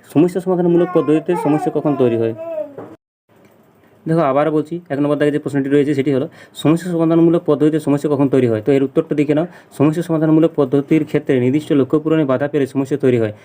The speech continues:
তো দেখতে পাচ্ছ, এখানে আমি একজন ব্যক্তি, ঠিক আছে, এখানে সে যদি বাধা পায়, তো দেখো, আহ, এবং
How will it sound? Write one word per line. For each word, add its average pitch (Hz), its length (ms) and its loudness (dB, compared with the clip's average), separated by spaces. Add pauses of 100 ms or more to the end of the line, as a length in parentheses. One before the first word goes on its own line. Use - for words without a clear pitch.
(140)
তো 151 60 -2
দেখতে 151 200 0
পাচ্ছ, 170 200 0
এখানে 151 280 0
আমি 151 200 0 (880)
একজন 143 300 0
ব্যক্তি, 139 360 -4 (200)
ঠিক 214 120 0
আছে, 135 160 0 (280)
এখানে 151 240 -2
সে 156 140 -2
যদি 156 140 0
বাধা 135 240 0
পায়, 147 200 -6 (300)
তো 151 80 -4
দেখো, 151 140 0
আহ, 139 400 0
এবং 147 240 0